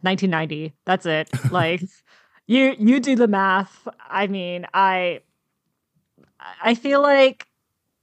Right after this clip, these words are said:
Speaker 1: Korean age is very complicated for, for absolutely no reason.
Speaker 2: <laughs>
Speaker 1: That's just my opinion. But a lot of people wanna hang on to that tradition as well because it is, like, very unique. But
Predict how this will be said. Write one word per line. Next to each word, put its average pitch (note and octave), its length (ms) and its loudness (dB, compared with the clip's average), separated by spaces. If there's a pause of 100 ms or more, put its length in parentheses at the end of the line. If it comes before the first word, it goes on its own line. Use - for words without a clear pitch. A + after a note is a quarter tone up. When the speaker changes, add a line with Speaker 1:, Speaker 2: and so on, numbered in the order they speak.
(100)
Speaker 1:
Korean A3+ 340 4
age G#3 220 2
is F3+ 120 -4
very F3 540 -2 (800)
complicated G#3+ 680 2
for, G#3+ 360 2 (380)
for A3 320 2
absolutely B3+ 600 2
no G3+ 240 2
reason. A#3+ 500 -2 (240)
Speaker 2:
<laughs> C3 260 -4
Speaker 1:
That's G#3+ 180 -2
just G#3 140 -6
my F#3 160 -2
opinion. A3 600 -2 (360)
But F#3+ 360 -2
a A#3 80 4
lot D#4 140 4
of A4 60 -8
people F4 220 -4
wanna A#3 220 4
hang G3+ 200 -2
on F#3 180 0
to F#3+ 100 -8
that E3+ 160 -2
tradition D#3+ 420 -10
as D#3+ 160 -12
well D#3+ 220 -4
because D#3+ 340 -8
it E3 100 -6
is, E3+ 240 -4
like, B2+ 320 -8
very D#3+ 240 -2
unique. D3 640 -10 (360)
But G2+ 300 -14